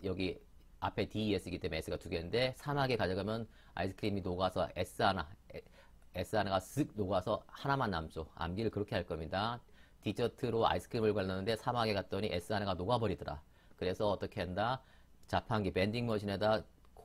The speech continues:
동전을 인, 집어넣고, 인서트, 집어넣고, 끼워넣고 콜라를 뽑아 먹었다. 이렇게 암기할 겁니다. 디저트, 후식, 아이스크림 후식, 데저트, 사막,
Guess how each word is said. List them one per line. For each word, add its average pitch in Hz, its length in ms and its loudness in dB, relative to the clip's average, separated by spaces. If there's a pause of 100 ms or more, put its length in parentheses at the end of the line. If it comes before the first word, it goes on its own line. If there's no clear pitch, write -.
(100)
동전을 107 520 2
인, 95 240 0 (160)
집어넣고, 104 640 0
인서트, 101 540 -2 (220)
집어넣고, 104 600 0
끼워넣고 135 840 2 (580)
콜라를 127 460 4
뽑아 151 240 0
먹었다. 85 500 0
이렇게 104 260 -2
암기할 85 300 0
겁니다. 98 680 -2 (380)
디저트, 117 580 4 (240)
후식, - 460 -4 (160)
아이스크림 123 440 -2
후식, 123 480 0 (240)
데저트, 95 520 4
사막, 107 600 4